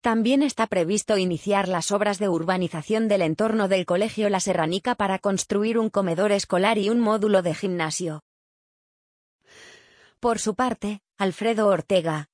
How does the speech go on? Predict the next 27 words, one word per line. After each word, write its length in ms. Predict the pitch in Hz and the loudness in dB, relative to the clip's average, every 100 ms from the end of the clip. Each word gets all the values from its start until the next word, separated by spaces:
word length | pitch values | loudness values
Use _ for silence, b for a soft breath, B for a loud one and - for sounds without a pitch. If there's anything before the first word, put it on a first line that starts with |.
| _ | _
responsable 680 | 233 220 226 196 - 254 262 | 0 0 0 0 0 0 0
de 100 | 220 | 2
la 200 | 170 175 | 2 4
obra 220 | 196 196 | 2 0
del 160 | 185 165 | 0 0
Colegio 460 | 156 185 - 214 | 0 0 0 0
El 140 | 196 196 | 0 0
Castillo, 500 | 175 - 226 190 185 | -6 -4 -2 2 2
ha 80 | 185 | 2
indicado 500 | 180 170 202 208 208 | 0 0 0 0 -2
que 100 | 208 | -2
se 140 | 185 | 0
va 180 | 202 190 | 2 2
a 100 | 180 | 2
intervenir 600 | 185 190 175 160 208 185 | 0 -2 -2 0 0 -2
de 100 | 170 | -2
forma 340 | 214 220 208 | 0 0 0
puntual, 680 | - 160 147 175 147 143 147 B B B B B 233 | 0 -2 0 -2 -2 -4 -10 B B B B B -2
mejorando 520 | 233 208 208 254 262 | 0 2 2 2 2
la 140 | 208 | 0
accesibilidad 800 | 180 - 185 190 175 156 180 202 | -2 -6 -2 0 0 0 0 -2
con 200 | - 180 | -2 -2
una 220 | 214 220 | 0 0
escalera 540 | 202 - 170 190 190 190 | -2 -2 0 2 2 0
y 140 | 175 | 0
un 80 | 196 | 0
ascensor, 680 | 196 - 170 160 180 160 | -2 -2 -2 0 -2 -2